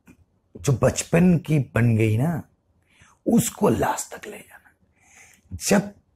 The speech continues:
ट्वेंटी फ़ाइव, थर्टी क्रॉस कर लोगे, स्टब-, well established बन जाओगे, तब जाके ये सब चीज उसमें डील होती है,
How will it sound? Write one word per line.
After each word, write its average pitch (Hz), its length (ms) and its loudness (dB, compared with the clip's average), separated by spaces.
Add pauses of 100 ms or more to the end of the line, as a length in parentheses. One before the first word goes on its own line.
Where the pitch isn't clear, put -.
(120)
ट्वेंटी 143 260 2
फ़ाइव, 139 680 -2
थर्टी 143 600 0
क्रॉस 135 600 -2
कर 131 140 2
लोगे, 123 600 4
स्टब-, 123 640 -2
well 131 160 2
established 120 520 0
बन 107 220 2
जाओगे, 104 540 0 (880)
तब 139 160 4
जाके 143 480 2
ये 143 80 2
सब - 260 -2
चीज 147 300 -2
उसमें 139 400 2
डील 143 400 4
होती 101 340 -2
है, - 180 -8